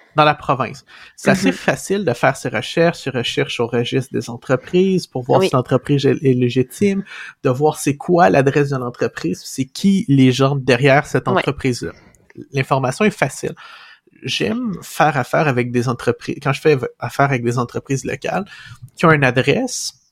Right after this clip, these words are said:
Speaker 1: puis qui ont, on va dire, des propriétés. Parce que dans, dans le cas où est-ce que le deal irait pas bien ou qu'ils respectent pas leur entente contractuelle, je peux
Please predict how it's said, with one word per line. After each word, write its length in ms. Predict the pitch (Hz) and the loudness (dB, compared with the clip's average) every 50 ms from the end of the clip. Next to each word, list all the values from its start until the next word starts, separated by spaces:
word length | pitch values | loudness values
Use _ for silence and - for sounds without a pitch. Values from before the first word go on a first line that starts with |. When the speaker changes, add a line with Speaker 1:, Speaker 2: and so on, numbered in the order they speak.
| _ _ _ _ | _ _ _ _
Speaker 1:
puis 680 | _ - - - 170 175 196 214 226 233 233 202 - - _ _ _ _ _ _ _ _ | _ -6 -2 2 4 4 6 6 6 6 4 4 0 -6 _ _ _ _ _ _ _ _
qui 180 | - - - 156 | -14 0 2 2
ont, 340 | 143 147 147 147 143 - - - _ _ _ _ | 4 4 2 0 -2 -4 -8 -12 _ _ _ _
on 80 | 127 139 | -2 2
va 100 | 135 143 | 2 4
dire, 140 | 139 208 214 | 6 6 4
des 80 | 214 180 | 4 2
propriétés. 640 | - - 165 - - - 147 135 139 - 139 - - _ | 2 2 0 0 2 2 2 2 2 2 -2 -4 -2 _
Parce 160 | 139 127 - | -4 -4 0
que 100 | - 156 | -2 -2
dans, 380 | 143 139 156 180 214 254 277 285 - - - - - - - - - - - - _ _ - - - _ - | 0 2 0 2 2 0 -2 -4 -10 -16 -20 -20 -20 -20 -20 -20 -20 -20 -20 -20 _ _ -20 -20 -20 _ -2
dans 240 | 139 - 180 214 269 | 0 2 2 2 2
le 140 | 285 240 - | 2 2 0
cas 640 | - _ - - - 180 165 165 180 214 226 220 - - - | 0 _ -12 -2 2 4 6 6 6 4 0 -2 -6 -6 -4
où 200 | 156 143 139 143 | 0 4 4 4
est-ce 240 | 165 165 - - | 4 4 2 -6
que 360 | - - 160 147 151 160 151 - - | -2 2 6 6 6 6 4 4 2
le 120 | 127 123 120 | 2 4 6
deal 200 | 123 143 147 151 | 6 6 6 6
irait 180 | 139 120 127 | 6 4 4
pas 180 | - - 127 117 | 2 2 0 0
bien 300 | 117 113 127 127 151 185 | 0 0 -2 0 0 0
ou 60 | 170 135 | 0 -2
qu'ils 180 | - - - | -4 -4 -2
respectent 460 | 120 127 - - - - 117 - - - | -2 -2 -2 -2 -2 -2 -2 -2 0 0
pas 100 | 160 - | 2 4
leur 220 | - 139 131 - | 4 2 2 2
entente 320 | 123 120 - 139 143 139 - | 0 0 0 0 -2 -2 0
contractuelle, 840 | 127 117 - - 123 - - - - 123 120 117 127 156 196 214 202 - - - - - _ _ - | -2 -2 0 -2 -4 -4 -2 -2 2 4 4 6 6 4 2 0 -2 -4 -10 -20 -20 -20 _ _ -4
je 220 | 131 120 - 135 | -2 2 4 4
peux 400 | 127 - _ - 160 160 175 208 | 2 2 _ 2 2 2 2 2